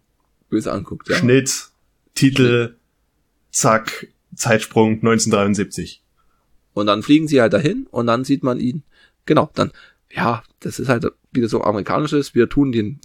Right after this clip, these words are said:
Speaker 1: <laughs> geologischen Untersuchungen machen, indem wir da Löcher reinspringen.
Speaker 2: Ja.
Speaker 1: Und,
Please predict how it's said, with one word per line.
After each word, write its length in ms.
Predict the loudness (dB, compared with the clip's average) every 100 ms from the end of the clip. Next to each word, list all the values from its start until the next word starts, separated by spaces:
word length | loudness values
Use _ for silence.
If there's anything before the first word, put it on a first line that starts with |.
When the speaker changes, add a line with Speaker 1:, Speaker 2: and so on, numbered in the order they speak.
| -2 -2
Speaker 1:
<laughs> 280 | -4 -16 -6
geologischen 540 | 2 4 4 4 2 0
Untersuchungen 680 | 0 -2 -2 -2 -2 -2
machen, 300 | -2 -4 -6
indem 320 | -8 -4 -2 -2
wir 60 |
da 100 | -2
Löcher 320 | -2 -2 -2 -2
reinspringen. 500 | -4 -6 -4 -4 -6 _ _
Speaker 2:
Ja. 600 | 0 2 2 -2 -4 -10 -10 -10 -14 -2
Speaker 1:
Und, 220 | 2 2